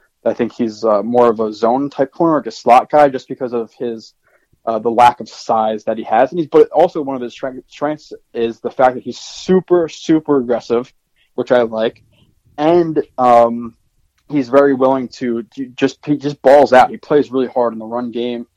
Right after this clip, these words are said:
uh, never gives up on a play. So that's something you definitely like to see. When you talk about weaknesses, I think he's pretty raw. I think his length and his overall size, he's like one eighty, one eighty-five,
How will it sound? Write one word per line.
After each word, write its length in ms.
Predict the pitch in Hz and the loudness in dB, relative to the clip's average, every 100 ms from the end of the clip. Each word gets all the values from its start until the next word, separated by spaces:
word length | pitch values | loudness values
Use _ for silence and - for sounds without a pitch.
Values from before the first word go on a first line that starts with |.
| _ _ _ | _ _ _
uh, 80 | - | -12
never 300 | 117 131 135 | -2 0 0
gives 280 | 123 123 113 | -2 -4 0
up 160 | 120 127 | 0 2
on 80 | |
a 60 | 113 | -4
play. 420 | - 120 113 113 | -2 -2 -2 -4
So 140 | - 120 | -4 -4
that's 120 | 120 | -2
something 160 | 139 | -4
you 80 | 120 | -6
definitely 380 | 107 117 143 123 | 0 0 0 -4
like 80 | 117 | -4
to 80 | 123 | -8
see. 360 | - 127 143 - _ _ _ _ | -2 0 0 -4 _ _ _ _
When 100 | - | -6
you 60 | 123 | -2
talk 160 | 160 156 | 2 4
about 200 | 135 113 | 4 4
weaknesses, 360 | 131 127 113 | -2 -6 -6
I 80 | 110 | -6
think 180 | 123 120 | -6 -12
he's 100 | 113 | -10
pretty 220 | - 110 | -10 -8
raw. 320 | 107 107 107 | -4 -2 0
I 140 | 107 104 | 0 -4
think 220 | 120 110 | -8 -10
his 200 | 113 104 | -12 -8
length 340 | 110 113 110 | -6 -6 -6
and 120 | 110 | -10
his 120 | 110 110 | -8 -4
overall 360 | 117 113 110 | -2 0 0
size, 400 | - - 107 107 | -2 -2 -2 -2
he's 200 | 107 117 | -6 -8
like 120 | 113 104 | -8 -8
one 260 | 113 113 | -6 -6
eighty, 300 | 107 110 113 | -6 -6 -6
one 160 | 110 110 | -8 -10
eighty-five, 680 | 110 - 107 107 110 110 | -10 -2 4 6 6 2